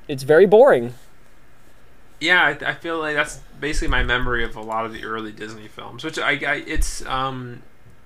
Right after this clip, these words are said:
Speaker 2: I don't, I don't wanna, if it, I don't wanna say it's an element of the time period, because I've seen a lot of films from the thirties and forties that are very entertaining
Speaker 1: Mm-hmm.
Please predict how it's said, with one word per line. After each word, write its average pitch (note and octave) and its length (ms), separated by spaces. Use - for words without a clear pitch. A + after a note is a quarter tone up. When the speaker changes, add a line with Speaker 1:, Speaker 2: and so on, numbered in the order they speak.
Speaker 2:
I D#3+ 100
don't, A3+ 220
I F3 100
don't A3+ 160
wanna, G#3 300
if F3+ 120
it, F#3+ 80
I F3 120
don't G3 120
wanna G3 180
say F3+ 240
it's E3+ 180
an C#3 260
element D3+ 400
of C3 140
the B2 100
time - 340
period, E3+ 460
because E3 240
I've D3 160
seen D#3+ 140
a C#3+ 60
lot C#3 180
of C#3+ 100
films B2+ 320
from B2+ 80
the A#2+ 60
thirties A#2+ 380
and A2+ 80
forties A#2 420
that A#2 140
are F#3+ 80
very C3+ 360
entertaining A2 600
Speaker 1:
Mm-hmm. C3 260